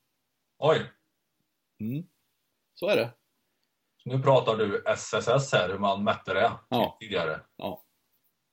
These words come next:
Speaker 1: Och då gick det bara på längd. Det spelar ingen roll om det var smalt eller brett, eller om det var out nära,
Speaker 2: Jo.
Speaker 1: eller om det var vattenhinder.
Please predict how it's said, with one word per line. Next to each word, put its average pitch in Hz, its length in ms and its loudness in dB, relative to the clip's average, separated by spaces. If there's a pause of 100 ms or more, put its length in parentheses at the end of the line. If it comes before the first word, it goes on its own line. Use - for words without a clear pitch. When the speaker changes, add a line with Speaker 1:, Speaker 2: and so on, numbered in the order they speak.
(160)
Speaker 1:
Och - 60 -12
då 127 120 0
gick 104 140 -4
det 110 60 2
bara 104 380 4
på 107 100 -4
längd. 120 260 2
Det 110 80 2
spelar 117 200 -4
ingen 110 140 -2
roll 104 180 4
om 95 100 -2
det 95 60 -2
var 98 100 0
smalt 92 440 2
eller 92 160 2
brett, 104 420 2
eller 95 140 2
om 95 100 -2
det 95 80 0
var 95 280 4
out 113 200 4
nära, 110 280 6
Speaker 2:
Jo. 160 120 8
Speaker 1:
eller 107 160 6
om 104 120 4
det 101 80 4
var 101 140 4
vattenhinder. 98 920 -2